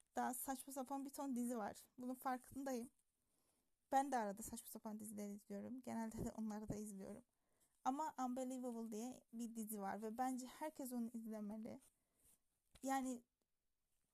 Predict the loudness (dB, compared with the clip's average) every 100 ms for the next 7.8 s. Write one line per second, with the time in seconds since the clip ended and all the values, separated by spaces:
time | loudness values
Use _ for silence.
0 | -20 -20 -20 -20 _ 0 2 2 0 -2
1 | -2 -4 -6 -6 -4 0 0 0 -2 -4
2 | -10 -10 -6 -6 -4 -4 -2 -4 -6 -16
3 | -20 -20 _ _ -20 -8 -4 -2 -2 -4
4 | -4 0 2 2 -2 -2 4 2 2 _
5 | _ _ 0 4 4 4 2 2 4 2
6 | -2 _ -2 -2 0 0 0 0 -2 0
7 | 0 0 0 -2 -4 -6 -6 -6